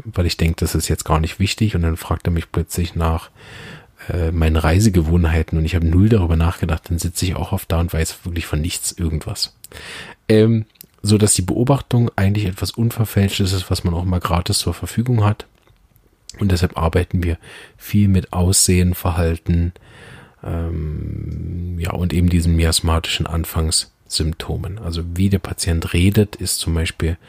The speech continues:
manchmal auch ein viel wichtigeres Symptom, als was er jetzt genau erzählt. Beispielsweise, er redet viel und kommt nicht auf den Punkt. Oder er redet praktisch gar nichts, überlegt lange und sagt dann zwei präzise Worte, die absolut richtig sind zu der Frage.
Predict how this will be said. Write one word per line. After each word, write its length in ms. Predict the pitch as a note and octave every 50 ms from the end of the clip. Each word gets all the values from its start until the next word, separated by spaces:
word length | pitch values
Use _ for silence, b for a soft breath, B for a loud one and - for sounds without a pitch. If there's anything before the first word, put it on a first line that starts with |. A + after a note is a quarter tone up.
| B B B B B B B
manchmal 420 | - F2 E2+ E2+ - - E2+ D#2+ -
auch 320 | - F#2 F2+ F#2 - -
ein 360 | F2+ E2 D#2 - F2 F2+ F2 -
viel 360 | - - - G2 G2+ F#2+ E2+
wichtigeres 500 | F#2+ G2+ - - - - F#2+ F2 E2+ -
Symptom, 420 | - E2+ E2 - - - F2+ F#2 -
als 340 | - E2 D#2 - E2 D#2
was 300 | E2 D#2+ E2+ F2+ E2 -
er 160 | - - D#2 D2+
jetzt 200 | D#2 D2+ - -
genau 240 | - D#2 D#2 -
erzählt. 560 | - E2 - - - - - - - - - - - - _ B B B B B B B B B B B
Beispielsweise, 640 | F2 E2+ - - - D#2+ - - E2 E2 D#2+ E2+ D2
er 160 | - D#2+ E2
redet 260 | F2 F2 F2+ G2 -
viel 240 | - - - F#2+ F#2+
und 80 | F#2 E2+
kommt 240 | - - F2 E2+
nicht 140 | F2 E2 E2
auf 80 | D#2+ -
den 120 | - F2
Punkt. 400 | - - F2 D#2+ - - - - - B B B B B B B B B B
Oder 180 | G2 F2+ F2+
er 140 | D#2+ E2+ E2+
redet 320 | F#2+ F2 F2 E2+ - - - -
praktisch 420 | - - - - - F2+ E2+ -
gar 220 | - F2+ E2+ E2+ F#2
nichts, 360 | G#2+ B2 B2 - - - -
überlegt 520 | - - F2+ E2+ E2 D#2 E2+ F2+ - -
lange 360 | - F2+ E2+ F2 F2+ F2+ F#2 -
und 300 | - F2+ E2+ E2 D#2+ -
sagt 300 | - E2 D#2 - - F2
dann 100 | E2+ E2
zwei 240 | - - E2 D#2
präzise 580 | D#2+ - - - F2 - - - F2 E2+ E2 D#2
Worte, 360 | D#2+ D#2+ E2 E2+ - - F2
die 100 | E2 -
absolut 560 | - - - - - E2+ E2+ E2 - - -
richtig 400 | - F#2+ F#2 E2+ - - - E2
sind 260 | - - - E2 D#2+ -
zu 140 | - -
der 140 | D#2 D#2 D#2+
Frage. 460 | - - - E2+ D#2 D2+ D2 - -